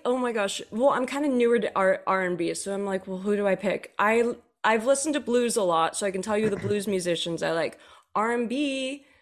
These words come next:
Speaker 1: first people that come to mind are, like, T L C, Al-, Alaya,
Speaker 2: Aaliyah?
Speaker 1: Alaya,
Speaker 2: Aaliyah?
Speaker 1: Alaya,
Speaker 2: Aaliyah.
Speaker 1: Aliyah?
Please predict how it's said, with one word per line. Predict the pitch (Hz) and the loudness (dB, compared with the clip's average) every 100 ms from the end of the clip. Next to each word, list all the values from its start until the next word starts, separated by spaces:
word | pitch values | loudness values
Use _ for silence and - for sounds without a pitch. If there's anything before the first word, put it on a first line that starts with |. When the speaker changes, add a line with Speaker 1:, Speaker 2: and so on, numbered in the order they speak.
| _ | _
Speaker 1:
first | - 233 247 | -2 -2 0
people | 240 247 | 0 0
that | 226 | 2
come | 226 226 226 | 0 2 0
to | 220 | -2
mind | 220 269 277 277 269 269 262 | -4 -2 -2 -2 -2 -2 -2
are, | 202 | 0
like, | 202 196 - _ _ _ - | 2 0 -6 _ _ _ -16
T | - 226 | -4 0
L | 202 202 | 0 0
C, | - 262 262 269 277 | -2 0 0 2 0
Al-, | - 220 214 - - | 2 0 0 -4 -2
Alaya, | 208 220 214 220 240 262 120 110 | 0 4 4 4 0 -4 -6 -8
Speaker 2:
Aaliyah? | |
Speaker 1:
Alaya, | - 220 220 220 240 269 294 - _ - | 0 4 4 4 4 2 0 -10 _ 0
Speaker 2:
Aaliyah? | - 117 - 247 | 4 8 8 6
Speaker 1:
Alaya, | 277 330 _ _ _ _ _ _ _ - | 0 -4 _ _ _ _ _ _ _ 0
Speaker 2:
Aaliyah. | 208 240 247 | 4 8 8
Speaker 1:
Aliyah? | 277 | 6